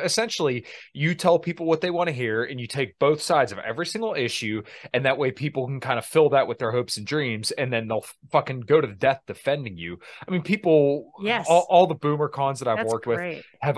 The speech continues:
Speaker 1: always stood up for Trump's bump stock ban and all the spending and all that stuff and Operation Warp Speed. But it's like, well, that's because this is your guy that you've put your hopes and dreams into and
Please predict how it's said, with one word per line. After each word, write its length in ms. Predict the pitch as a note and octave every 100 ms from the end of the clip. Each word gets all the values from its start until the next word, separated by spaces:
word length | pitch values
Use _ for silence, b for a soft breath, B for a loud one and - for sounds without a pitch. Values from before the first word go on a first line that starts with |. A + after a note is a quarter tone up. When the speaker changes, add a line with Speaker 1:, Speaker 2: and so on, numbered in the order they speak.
| -
Speaker 1:
always 720 | C3+ C3+ C#3 C#3+ C#3 C#3 C3+
stood 240 | - - A#2+
up 160 | A#2
for 120 | - A#2
Trump's 420 | B2+ G#2+ - B2+
bump 400 | B2 A#2 A2+ G2+
stock 400 | - G#2 G2+ -
ban 640 | G#2+ G#2 G#2 G#2 G#2 G2
and 100 | F#2+
all 160 | F#2 F#2+
the 80 |
spending 1000 | A2+ - B2+ A#2 A2+ A2+ A2 A2 G#2+ G#2+ G2
and 200 | F#2+ B B B -
all 320 | D3+ D3 C#3+
that 180 | C3+ C3
stuff 300 | - C3 B2
and 80 | A#2
Operation 420 | A2+ C3+ B2 B2
Warp 280 | A#2+ A#2+ -
Speed. 340 | - B2 A2+
But 60 | A#2
it's 120 | -
like, 180 | A2+ D3+
well, 200 | D3+ C#3+
that's 220 | C#3+ -
because 380 | - C#3+ B2+ - B B
this 260 | A#2 D3 D3+
is 140 | C#3
your 120 | C#3 C#3
guy 300 | C3+ C3 B2+
that 140 | B2+
you've 280 | B2+ C3+ -
put 180 | D3+ -
your 140 | B2
hopes 340 | G#2+ B2 - -
and 100 | A#2+
dreams 520 | A#2+ B2 A2+ A2 -
into 540 | D3 D3 C#3+ A2+ G2+ -
and 240 | G#2